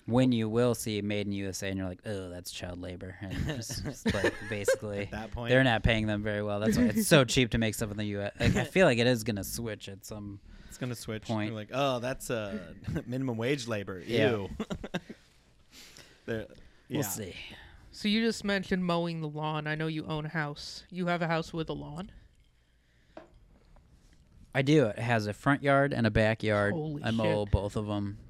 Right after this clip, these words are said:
Speaker 3: It's
Speaker 1: Not
Speaker 3: like
Speaker 1: currently
Speaker 3: the
Speaker 1: because
Speaker 3: pinnacle
Speaker 1: it's
Speaker 3: of
Speaker 1: winter.
Speaker 3: success. Oh, yeah, I guess in Minnesota you get, like, what, May through September
Speaker 1: Y-,
Speaker 3: is
Speaker 1: yeah,
Speaker 3: about lawn
Speaker 1: in a
Speaker 3: mowing
Speaker 1: couple
Speaker 3: season.
Speaker 1: weeks I'll probably have to do my first mow,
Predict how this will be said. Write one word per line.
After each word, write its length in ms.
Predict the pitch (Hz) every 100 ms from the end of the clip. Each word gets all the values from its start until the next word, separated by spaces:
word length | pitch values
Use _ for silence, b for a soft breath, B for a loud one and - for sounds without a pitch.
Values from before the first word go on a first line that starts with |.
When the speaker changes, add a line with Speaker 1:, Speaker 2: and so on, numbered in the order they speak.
| -
Speaker 3:
It's 80 | -
Speaker 1:
Not 120 | 107
Speaker 3:
like 140 | 233 170
Speaker 1:
currently 380 | 131 139 127 123
Speaker 3:
the 180 | 117
Speaker 1:
because 200 | 107 113 104
Speaker 3:
pinnacle 280 | 104 196 180
Speaker 1:
it's 100 | 156
Speaker 3:
of 60 | 107
Speaker 1:
winter. 120 | 107
Speaker 3:
success. 480 | 175 240 226 - - B 262 B B B B _
Oh, 200 | 208 240
yeah, 240 | 220 190 165
I 100 | 151
guess 340 | 160 160 -
in 220 | 165 160
Minnesota 500 | 160 156 151 160 156
you 140 | 160 160
get, 180 | 156 -
like, 260 | 151 143
what, 220 | 151 139
May 280 | 147 151 151
through 640 | - 165 156 151 151 151 156
September 540 | 156 - 151 156 165
Speaker 1:
Y-, 80 | 123
Speaker 3:
is 160 | 147 127
Speaker 1:
yeah, 220 | 117 107
Speaker 3:
about 120 | 101
lawn 120 | - -
Speaker 1:
in 60 |
a 40 | 156
Speaker 3:
mowing 140 | -
Speaker 1:
couple 200 | 143 156
Speaker 3:
season. 100 | 156
Speaker 1:
weeks 440 | 165 170 - - 131
I'll 100 | 131
probably 280 | 123 120
have 160 | 123 -
to 60 | 120
do 100 | 117
my 120 | 117
first 400 | - 120 113 -
mow, 580 | 107 107 113 127 151